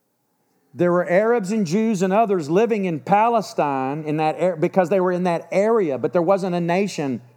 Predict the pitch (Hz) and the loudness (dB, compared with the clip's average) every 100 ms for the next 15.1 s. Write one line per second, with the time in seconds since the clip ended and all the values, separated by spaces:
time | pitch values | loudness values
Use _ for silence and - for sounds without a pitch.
0 | _ - 127 - 151 131 120 - 107 92 | _ -4 -4 0 0 0 -4 -6 -6 -8
1 | 90 _ - 156 175 202 214 214 202 175 | -14 _ -8 -2 2 2 2 0 -2 0
2 | 262 247 - 247 196 107 - _ _ - | -2 -2 -6 -2 -2 -4 -12 _ _ -4
3 | 170 160 165 165 160 156 151 135 147 135 | -2 0 -2 -2 -2 -2 -2 -4 -4 -6
4 | 123 131 117 101 - 107 82 _ _ _ | -2 -2 -2 -6 -8 -10 -10 _ _ _
5 | _ _ _ _ _ _ _ 131 123 123 | _ _ _ _ _ _ _ -8 -8 -6
6 | 120 147 156 180 185 214 - _ _ _ | -2 0 2 -2 -4 -8 -10 _ _ _
7 | _ - _ - 233 214 196 - - _ | _ -20 _ 0 2 4 0 -6 -20 _
8 | _ _ _ 196 185 220 294 302 240 240 | _ _ _ 2 4 4 2 0 0 0
9 | 220 196 180 196 254 262 - 170 165 170 | 0 0 0 0 0 -2 -2 -4 -2 -2
10 | 220 247 202 160 185 190 170 165 - - | 0 2 2 0 0 0 0 -2 -6 0
11 | 135 101 - 123 123 113 - _ - 139 | 0 0 -4 -4 -4 -6 -14 _ -4 0
12 | 147 147 135 113 135 120 101 - 95 98 | 0 0 -2 0 0 0 -6 -6 -8 -8
13 | 110 143 120 127 123 190 226 202 175 143 | -4 -4 -2 -4 0 0 0 -4 -4 -2
14 | 165 160 127 147 131 135 127 131 127 113 | 0 -2 -4 -8 -6 -6 -4 -4 -4 -6